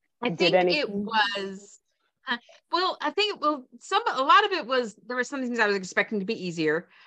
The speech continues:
Speaker 1: and they
Speaker 2: Mm-hmm.
Speaker 1: were, you know, to be able to find someone in research and, and just be able to ask questions on Instagram, say, "Hey, you know somebody who does this that can answer a question for me?"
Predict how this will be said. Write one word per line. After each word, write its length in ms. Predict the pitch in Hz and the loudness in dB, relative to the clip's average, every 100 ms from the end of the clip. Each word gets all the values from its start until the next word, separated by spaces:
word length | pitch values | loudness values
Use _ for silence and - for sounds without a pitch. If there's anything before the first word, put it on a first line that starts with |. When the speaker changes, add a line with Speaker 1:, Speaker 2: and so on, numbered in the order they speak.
| _ | _
Speaker 1:
and 160 | 190 202 | -2 4
they 80 | 214 | 6
Speaker 2:
Mm-hmm. 80 | 208 | 8
Speaker 1:
were, 220 | 202 202 | 6 4
you 100 | 190 | 0
know, 160 | 170 170 - _ _ - | 0 0 -4 _ _ -14
to 100 | 254 | -6
be 120 | 208 | -2
able 140 | 214 208 | 0 0
to 100 | 202 | 0
find 260 | 196 175 | 0 0
someone 200 | 175 190 | -2 -4
in 100 | 170 | -2
research 540 | 160 160 175 160 156 - | -2 -4 -2 -2 -2 -6
and, 360 | 165 160 156 160 - _ - | -6 -4 -4 -6 -10 _ -10
and 240 | 180 180 | -4 -4
just 220 | 170 170 | -4 -6
be 100 | 202 | 0
able 160 | 190 190 | 0 2
to 160 | 196 185 | 0 0
ask 220 | 175 - | -2 -2
questions 480 | 180 - 180 165 - | -6 -4 -6 -6 -4
on 280 | 156 170 | 2 2
Instagram, 400 | 147 175 - 196 | 0 -6 -4 -4
say, 200 | 180 196 - | -2 -4 -6
"Hey, 160 | 233 - _ _ _ _ _ | -10 -10 _ _ _ _ _
you 120 | 349 | -4
know 280 | 185 170 214 | -2 2 2
somebody 460 | - 247 196 208 220 | 2 0 0 2 0
who 180 | 233 196 | -2 -4
does 340 | 151 160 180 | -2 -2 -4
this 360 | 151 165 190 - | -6 -6 -6 -2
that 160 | 214 | -2
can 180 | 214 240 | 2 2
answer 320 | 180 196 233 | 2 0 2
a 60 | 226 | 2
question 440 | 220 143 - 190 | 0 -8 -6 -8
for 180 | 175 180 | -4 -4
me?" 200 | 185 185 | -2 -6